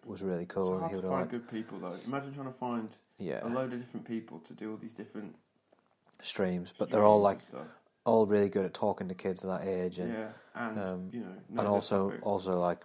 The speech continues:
Speaker 1: super intelligent, and I think he works at a college, but, like, higher education, like, sixteen to eighteen college, so he's probably used to talking to, like, nerdy sixteen-year-olds, which is massively different from talking to an eight-year-old who just wants to play Minecraft. <laughs>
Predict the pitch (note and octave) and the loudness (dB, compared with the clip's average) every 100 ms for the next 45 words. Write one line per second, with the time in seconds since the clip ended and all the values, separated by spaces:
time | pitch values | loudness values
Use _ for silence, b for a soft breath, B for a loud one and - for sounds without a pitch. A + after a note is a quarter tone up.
0 | _ - G#2 F#2+ F#2+ F#2 F#2 F2+ F2+ F2+ | _ -2 -2 -2 -4 -2 0 0 -2 -6
1 | E2 F2+ - B B B - D3 E3+ G#2+ | -6 -10 -12 B B B -12 -2 2 4
2 | - - - G#2+ G2 F2 F2 - - G2 | 2 -4 -2 2 2 2 -4 -8 -8 -4
3 | G2+ - G2+ F#2+ E2+ F2 F#2 F2 E2 D#2+ | -6 0 2 2 0 -2 -4 -4 -6 -10
4 | F#2 _ _ _ _ _ - E2+ - F#2+ | -14 _ _ _ _ _ -6 -6 -4 -8
5 | - F#2 E2+ E2 - F2+ F2+ E2 E2 - | -6 -6 -6 -6 -8 -10 -8 -8 -8 -6
6 | G2 F#2 A2 F#2 F2+ - F2+ F2+ - F2+ | -6 -2 -2 -2 -4 -8 -6 -6 -6 -8
7 | F2 F2 - B B B - F#2 F2 F2 | -6 -8 -10 B B B -6 0 0 0
8 | F2+ E2+ - G2+ F#2+ E2+ D#2+ - - B | -2 -6 -4 -6 -4 -6 -6 -10 -16 B
9 | B B _ A2 G2+ A2+ - F#2 F#2+ G2+ | B B _ -6 0 0 0 -2 -2 -4
10 | G2+ E2+ F#2 F2+ F2+ F#2+ F2+ G2 G2 F#2 | -6 -8 -8 -4 -4 -4 -6 -2 -2 -2
11 | F#2 F2+ G2 F#2 F#2+ F#2+ F2+ - - F#2+ | -2 -4 -4 -6 -6 -6 -8 -10 -6 -4
12 | F2+ F#2+ F#2+ G#2 - - A#2 - - - | -4 -6 -8 -10 -16 -6 -6 -6 -16 -20
13 | B | B